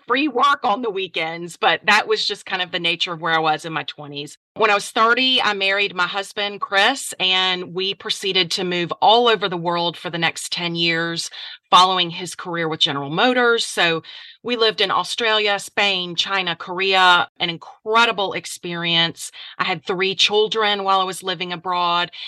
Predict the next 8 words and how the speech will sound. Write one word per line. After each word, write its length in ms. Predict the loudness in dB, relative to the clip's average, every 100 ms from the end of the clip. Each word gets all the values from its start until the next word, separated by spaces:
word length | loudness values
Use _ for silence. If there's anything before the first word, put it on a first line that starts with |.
| -12 -10 0
And 520 | 4 6 6 4 0 -6
at, 200 | -6 -6
at 160 | -10
some 320 | -8 -4 -2 -4
point 500 | -8 -6 -2 -2 -4
in 240 | -8 -2
that 640 | 2 4 4 2 -2 -8 -8 _ _ -8
time, 800 | -6 0 2 4 2 0 -6 -10